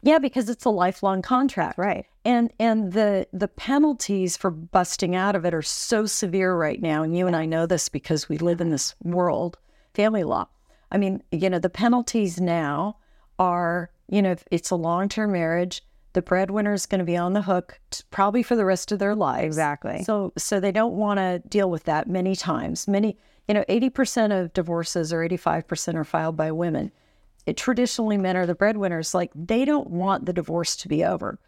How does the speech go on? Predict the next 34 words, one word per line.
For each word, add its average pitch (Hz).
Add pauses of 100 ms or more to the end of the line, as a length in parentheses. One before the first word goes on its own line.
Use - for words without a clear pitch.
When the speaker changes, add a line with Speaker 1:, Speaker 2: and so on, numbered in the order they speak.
Speaker 2:
Right. 143
Speaker 1:
But, 220
you 233
know, 180 (220)
they're 214
going 208
to 170 (280)
often 180
get 175
their 175
needs 214
met 151
in 190
other 180
Speaker 2:
Mm-hmm. 175
Speaker 1:
ways, 202
and 175
that 240
just -
creates 180 (160)
Speaker 2:
Other 233
issues 160
in 151
the 147
marriage. -
Speaker 1:
a 262
plethora 277
of 240
other 254
issues 254
and 214
hurt 269
and 190 (160)
Speaker 2:
Yeah. 202